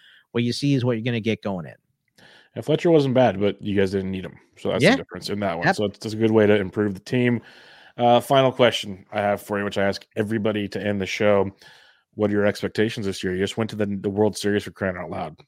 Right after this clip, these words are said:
Speaker 2: Like, there's only one place to go from there, but are we realistic? So what are your expectations this year?
Speaker 1: World Series champs. That, that's, uh, i-, if
Speaker 2: The
Speaker 1: you,
Speaker 2: team's
Speaker 1: if,
Speaker 2: built for it if they got there last year. Like, the team's
Speaker 1: if you
Speaker 2: there.
Speaker 1: aren't expecting that, what are you expecting? A-, and last year,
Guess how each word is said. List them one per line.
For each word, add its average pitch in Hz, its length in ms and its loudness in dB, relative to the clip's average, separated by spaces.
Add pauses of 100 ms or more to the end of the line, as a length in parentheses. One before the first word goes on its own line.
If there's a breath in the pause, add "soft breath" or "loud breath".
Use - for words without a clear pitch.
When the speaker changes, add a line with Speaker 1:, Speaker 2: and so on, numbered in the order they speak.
Speaker 2:
Like, 101 100 -6
there's 107 120 4
only 110 160 6
one 104 240 4
place 104 240 0
to 104 80 -8
go 101 160 2
from 117 260 0
there, 95 140 -2
but 92 120 -4
are 95 120 -4
we 98 100 -6
realistic? 95 580 -4
So 98 120 -16
what 107 120 -6
are 110 140 -2
your 98 160 -6
expectations - 640 -16
this - 180 -20
year? - 100 -12
Speaker 1:
World 113 160 -4
Series 131 200 2
champs. - 440 -4 (240)
That, 110 180 -2
that's, 131 320 0 (300 loud breath)
uh, 143 180 4
i-, 147 240 -2
if 170 200 4
Speaker 2:
The 190 80 0
Speaker 1:
you, 208 40 6
Speaker 2:
team's 208 240 8
Speaker 1:
if, 180 60 10
Speaker 2:
built 170 220 6
for 127 240 6
it 107 40 4
if 107 80 0
they 113 80 -2
got 110 180 4
there 104 120 -2
last 98 300 -2
year. 87 100 -14
Like, 98 80 -18
the 101 40 -16
team's 143 260 2
Speaker 1:
if 98 80 -14
you 151 120 6
Speaker 2:
there. 156 80 2 (260)
Speaker 1:
aren't 196 480 4 (100)
expecting 135 840 -2
that, 107 300 -4
what 123 360 -4
are 139 100 -2
you 113 260 -4
expecting? 90 640 -10
A-, 123 60 -8
and 151 340 -2
last 214 360 2
year, 170 360 2